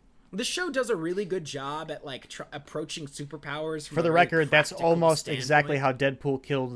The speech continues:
Speaker 2: Luke Cage in Deadpool Kills the Marvel Universe.
Speaker 1: That's
Speaker 2: I mean, he
Speaker 1: amazing.
Speaker 2: pu-, he
Speaker 1: I
Speaker 2: gave
Speaker 1: love
Speaker 2: him
Speaker 1: that.
Speaker 2: exploding water, but it was the same idea.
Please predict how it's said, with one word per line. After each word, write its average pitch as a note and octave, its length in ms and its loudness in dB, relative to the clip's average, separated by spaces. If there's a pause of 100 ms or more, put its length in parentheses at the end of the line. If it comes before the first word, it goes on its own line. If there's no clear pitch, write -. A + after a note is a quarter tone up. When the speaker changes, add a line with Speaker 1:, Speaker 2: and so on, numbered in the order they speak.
Speaker 2:
Luke C3 200 -2
Cage C3 400 -4
in A2 400 -6 (240)
Deadpool B2 400 -2
Kills B2 240 -4
the A#2 80 -8
Marvel A#2 200 -2
Universe. B2 360 -4 (1300)
Speaker 1:
That's - 220 -10
Speaker 2:
I C3+ 160 0
mean, D#3+ 140 4
he D#3 100 0
Speaker 1:
amazing. - 160 -6
Speaker 2:
pu-, A3 80 -6
he E3+ 80 -2
Speaker 1:
I E3+ 60 0
Speaker 2:
gave G3 180 10
Speaker 1:
love F#3+ 80 2
Speaker 2:
him F3+ 40 4
Speaker 1:
that. D#3+ 40 2
Speaker 2:
exploding D3+ 640 2
water, B2 360 4
but A#2 140 -2
it C3 40 0
was C3 120 -2
the C3+ 80 -10
same C3+ 200 -2
idea. A2 380 -6